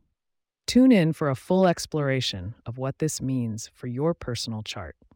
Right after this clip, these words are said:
As we draw today's episode to a close, I'd like to extend my gratitude for joining me under Friday's starry skies.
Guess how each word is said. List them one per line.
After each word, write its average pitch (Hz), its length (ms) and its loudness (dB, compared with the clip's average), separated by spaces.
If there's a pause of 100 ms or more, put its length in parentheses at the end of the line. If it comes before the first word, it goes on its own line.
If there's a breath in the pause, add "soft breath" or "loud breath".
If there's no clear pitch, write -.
(240)
As 156 180 -6
we 175 80 -2
draw 175 300 2
today's 180 400 0
episode 175 500 -2
to 139 140 -6
a 120 60 -8
close, 120 580 -6 (340)
I'd 147 140 -6
like 180 180 2
to 202 120 -2
extend 175 540 0
my 143 140 -2
gratitude 143 800 -2 (200)
for 143 140 -10
joining 147 420 -2
me 87 280 -8
under 113 200 -8
Friday's 151 540 -2
starry 123 400 -6
skies. 92 640 -12